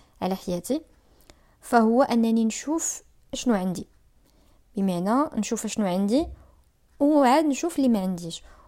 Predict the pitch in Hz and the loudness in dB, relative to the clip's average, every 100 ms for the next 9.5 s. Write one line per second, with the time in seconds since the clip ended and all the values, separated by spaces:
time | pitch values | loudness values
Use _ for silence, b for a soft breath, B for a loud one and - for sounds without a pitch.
0 | - 233 311 330 330 285 214 220 220 254 | 0 2 4 2 2 2 2 0 0 0
1 | 247 - 208 196 196 220 220 185 190 240 | -2 -2 -4 -2 0 2 0 0 -4 -2
2 | 226 214 233 - 202 - 175 175 269 B | -2 -4 -6 -6 -8 -10 -6 0 0 B
3 | B B - 208 247 233 214 196 220 - | B B -10 -2 2 2 2 2 0 0
4 | 214 - 208 202 202 196 196 196 196 190 | -4 -4 -2 0 0 0 0 0 0 -2
5 | 196 196 B B B - 214 208 196 190 | -2 -4 B B B -4 0 4 4 2
6 | 190 185 180 - - - 196 190 202 202 | -2 -4 -6 -10 -16 -12 -10 -4 -4 -2
7 | 190 185 - - 214 233 233 220 240 - | -2 -4 -8 -6 -2 -2 2 4 2 0
8 | - 214 202 214 196 180 180 180 240 240 | -6 -4 -2 -2 -4 -2 -2 0 0 -2
9 | 190 214 214 208 | -6 -4 -2 -2